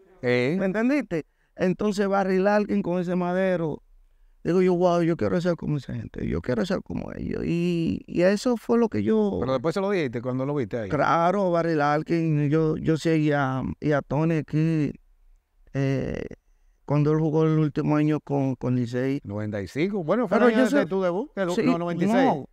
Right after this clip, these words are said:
Speaker 2: no,
Speaker 1: noventa y cinco,
Speaker 2: después
Speaker 1: noventa y seis
Speaker 2: jugó,
Speaker 1: jugó él.
Speaker 2: después jugó, pero yo se lo decía en Estados Unidos, ¿me entendiste? Yo tuve la oportunidad porque, eh, gracias a ellos fue que yo me, me preocupé por,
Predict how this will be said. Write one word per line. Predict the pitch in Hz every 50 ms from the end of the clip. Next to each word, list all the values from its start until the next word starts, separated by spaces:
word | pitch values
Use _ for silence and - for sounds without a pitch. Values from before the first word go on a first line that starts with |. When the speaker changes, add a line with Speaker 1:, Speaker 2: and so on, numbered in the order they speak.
| _ -
Speaker 2:
no, | 147
Speaker 1:
noventa | 175 202
y | 220
cinco, |
Speaker 2:
después | 196 190
Speaker 1:
noventa | 190 190 202 220 247
y | 247
seis | 220 196
Speaker 2:
jugó, | 190 185
Speaker 1:
jugó | 185 185 208
él. | 240
Speaker 2:
después | 175 175 196 208 220
jugó, | 226 226 226 233
pero | - 220 220 226 220 180 156
yo | 147 190 233 233 247 247 233 226
se | - - 233 226
lo | 226 220
decía | 208 208 202 185 226
en | 233 240
Estados | 226 - 226 220 220 220 202
Unidos, | 208 208 220 247 247 - - - _ _ _ - - _ - - _ _ -
¿me | 160
entendiste? | 160 - 190 208 233 226 175 - 165 156
Yo | 156 160
tuve | - 170 165 185 185
la | 185
oportunidad | 175 175 180 170 - 170 165 160 147 165 165 156 -
porque, | - - - - - - 139 127 117 113 78 76 - _ _ _ _ _ _ _ _ _ _ _ _ _ _ _ _
eh, | - 147 151 151 151 139
gracias | 151 165 175 180 175 - 202 196 190
a | 180 180 175
ellos | 180 190 196 196 175 -
fue | 180 190 180
que | - 180 175
yo | 170 180 175
me, | 180 180 180 175 175 165
me | 160 160 165 160
preocupé | - - 160 147 156 147 165 165
por, | - 151 160 151 147 139 - -